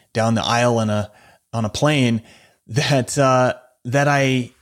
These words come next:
that I realized, like, I need to do something about this. And your ego kind of protects you, makes you feel like everything is okay until it's not. So that's the first way. The second way is when I did finally go to the gym, because I had,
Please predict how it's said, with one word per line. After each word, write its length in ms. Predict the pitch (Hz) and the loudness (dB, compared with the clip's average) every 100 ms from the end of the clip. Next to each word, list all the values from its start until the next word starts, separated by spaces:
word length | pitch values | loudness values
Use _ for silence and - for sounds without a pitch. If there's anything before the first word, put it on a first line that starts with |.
| _ - | _ -6
that 120 | 139 | -2
I 40 | |
realized, 420 | 139 170 170 131 123 | 0 2 2 2 0
like, 180 | 120 - | -4 -2
I 140 | 151 | -2
need 160 | 180 131 | -2 -2
to 80 | |
do 160 | 113 127 | -2 -2
something 340 | 123 107 101 | -2 -4 -6
about 280 | 98 71 67 | -6 -6 -8
this. 340 | - - - - - - - - - | -10 -10 -10 -10 -18 -20 -20 -20 -4
And 320 | 135 139 135 | 0 2 2
your 140 | 135 - | 2 0
ego 280 | 202 - 196 | 0 0 0
kind 220 | 175 160 | 0 0
of 80 | - | 0
protects 460 | 120 - 143 - | -4 -2 -2 0
you, 280 | 139 143 139 | 2 4 4
makes 280 | 135 135 139 | 2 0 -2
you 40 | |
feel 220 | 127 139 | -2 0
like 160 | 131 123 | 2 0
everything 460 | 107 123 123 120 117 | -2 -2 -2 0 0
is 120 | 113 | 0
okay 600 | 113 - 120 127 135 - | -2 -2 0 2 0 0
until 380 | 113 107 - 110 | -4 -4 -2 -2
it's 200 | 101 - | -2 -6
not. 280 | 101 - - _ _ _ _ _ _ | -8 -10 -14 _ _ _ _ _ _
So 80 | - | -2
that's 120 | 151 | -2
the 60 | 147 | 0
first 260 | 127 110 | -2 -2
way. 180 | 92 82 - - - - - - - _ | -4 -6 -10 -20 -20 -20 -20 -20 -20 _
The 100 | 135 | -4
second 440 | - 196 220 180 135 | 0 0 2 2 2
way 460 | 117 110 117 - _ - | 4 2 0 -4 _ -2
is 640 | 139 131 123 117 - - _ _ _ _ _ _ _ | 2 2 2 -2 -6 -12 _ _ _ _ _ _ _
when 160 | 143 151 | -2 0
I 100 | 143 | 0
did 280 | 117 180 - | 0 -2 0
finally 340 | 190 156 135 | -2 0 0
go 180 | 120 120 | 0 0
to 140 | 123 | -2
the 100 | 117 | -4
gym, 340 | 107 110 117 131 | -2 0 0 0
because 260 | 131 147 | -2 -2
I 80 | 151 | -2
had, 420 | 131 139 135 131 | 0 2 0 -2